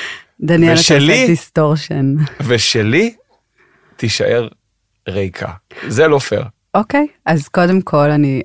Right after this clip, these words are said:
Speaker 1: אפתיע אותך בוודאי, ואומר לך שתיבת ה-D M'ים שלי מפוצצת באופן תמידי, <laughs> גם בלי שאומרים דברים כמו נישואים פתוחים, או, אה,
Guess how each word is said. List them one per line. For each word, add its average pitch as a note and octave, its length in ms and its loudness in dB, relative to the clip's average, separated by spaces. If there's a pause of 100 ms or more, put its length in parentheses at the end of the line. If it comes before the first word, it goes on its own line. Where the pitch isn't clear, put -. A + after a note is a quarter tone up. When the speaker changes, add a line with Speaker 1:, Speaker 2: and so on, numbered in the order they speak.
Speaker 1:
אפתיע F#3 540 0
אותך - 380 -4
בוודאי, C#3+ 640 0 (420)
ואומר D#3+ 320 2
לך G#3+ 200 -4
שתיבת D#3+ 880 -2
ה-D D3+ 140 0
M'ים E3+ 400 2
שלי D3 240 -2
מפוצצת D3 800 -4
באופן D3 460 0
תמידי, D#3 400 0 (440)
<laughs> A#3+ 380 2
גם F#3+ 220 2
בלי F3 400 0 (520)
שאומרים - 1500 -2
דברים D3+ 280 0
כמו D3+ 260 0
נישואים D3 500 0
פתוחים, D#3+ 600 -2
או, C#3 480 -6 (180)
אה, D3 280 -8